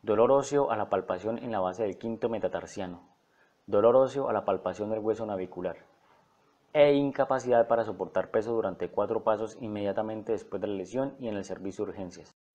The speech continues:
Articulación subastragalina. La articulación subastragalina se produce entre la gran carilla calcánea posterior situada en la superficie inferior del astrágalo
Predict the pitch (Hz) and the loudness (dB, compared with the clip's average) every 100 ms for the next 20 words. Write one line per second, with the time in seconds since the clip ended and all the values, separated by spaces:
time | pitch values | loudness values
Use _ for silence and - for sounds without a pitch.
0 | _ _ _ - 117 - 110 107 123 143 | _ _ _ -4 -2 0 -2 0 0 6
1 | 139 - 110 101 104 92 - _ _ - | 6 6 2 2 -2 -6 -12 _ _ -6
2 | 107 104 104 110 107 127 131 151 147 123 | -6 -6 -4 0 0 -2 2 2 4 4
3 | 107 98 131 113 110 - _ _ _ - | 4 4 2 -2 -6 -12 _ _ _ -6
4 | 110 - 104 131 - 123 107 - - _ | -4 0 -2 -2 -2 -2 -2 -4 -8 _
5 | _ 101 98 110 123 135 139 127 127 - | _ -2 2 2 2 2 2 4 2 2
6 | 98 92 110 117 110 95 95 98 95 - | -2 0 0 0 -2 -6 -4 -2 -2 -4
7 | 95 - 101 110 104 95 92 101 120 113 | -8 -2 -2 -2 -6 -6 -6 -6 -8 -4
8 | 104 107 123 127 127 107 104 | -2 0 0 0 0 0 0